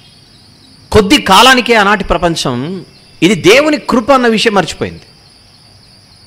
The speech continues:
మర్చిపోయి రాజకీయానికి తెరలేపి,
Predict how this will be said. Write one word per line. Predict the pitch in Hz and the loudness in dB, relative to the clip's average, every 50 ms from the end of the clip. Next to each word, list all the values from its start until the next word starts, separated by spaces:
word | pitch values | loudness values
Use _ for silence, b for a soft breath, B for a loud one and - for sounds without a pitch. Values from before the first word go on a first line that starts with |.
| _ _ - | _ _ -10
మర్చిపోయి | 104 110 120 120 - - - - 156 175 202 220 190 - - - - _ _ _ _ _ _ _ _ _ _ _ _ _ _ _ _ _ _ _ _ _ _ _ _ - _ _ _ - | -8 -8 -8 -8 -10 -8 -4 -2 -2 0 -2 -4 -8 -14 -20 -20 -20 _ _ _ _ _ _ _ _ _ _ _ _ _ _ _ _ _ _ _ _ _ _ _ _ -20 _ _ _ -16
రాజకీయానికి | - - - 131 147 170 165 208 208 - 220 208 190 180 175 147 147 | -10 -4 0 2 2 4 2 2 0 2 2 4 4 2 2 -2 -4
తెరలేపి, | 143 - 139 147 156 156 156 156 151 165 185 | -4 -2 0 2 2 2 2 0 0 -2 -2